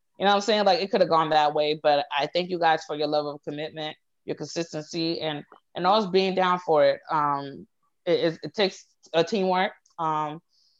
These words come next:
and for the dream to come true, you know, you need the teamwork. So teamwork definitely is making the dream work. Um,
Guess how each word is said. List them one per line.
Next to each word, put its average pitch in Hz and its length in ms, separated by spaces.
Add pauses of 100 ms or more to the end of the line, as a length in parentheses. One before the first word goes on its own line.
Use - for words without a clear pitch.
(140)
and 160 140
for 160 320
the 156 100
dream 170 340
to 165 140
come 170 220
true, 180 300
you 175 100
know, 165 140
you 170 60
need 170 200
the 175 80
teamwork. 190 420
So 160 240
teamwork 190 380
definitely 175 300
is 156 100
making 175 300
the 196 60
dream 185 280
work. 190 240 (720)
Um, 156 540